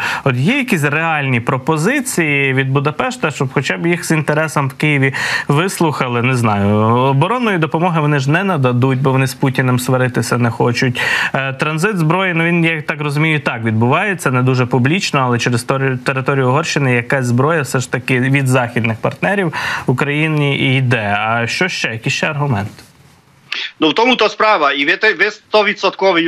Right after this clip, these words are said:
Speaker 2: праві, що тут реальної допомоги від уряду Угорщини, ще раз підкреслюю, від уряду Угорщини фактично немає.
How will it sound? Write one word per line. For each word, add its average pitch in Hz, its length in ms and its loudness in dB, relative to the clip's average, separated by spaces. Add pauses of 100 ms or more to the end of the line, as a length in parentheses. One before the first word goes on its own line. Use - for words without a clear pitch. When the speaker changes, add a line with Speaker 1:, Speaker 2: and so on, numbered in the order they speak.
(100)
Speaker 2:
праві, 170 420 2
що 165 200 0
тут 226 340 -2 (220)
реальної 190 640 2
допомоги 175 720 2 (160)
від 190 360 0
уряду 185 440 4
Угорщини, 139 600 4
ще 190 180 2
раз 165 140 0
підкреслюю, 120 680 -4
від 220 260 0
уряду 151 400 2
Угорщини 156 640 0 (360)
фактично 175 680 0
немає. 147 560 2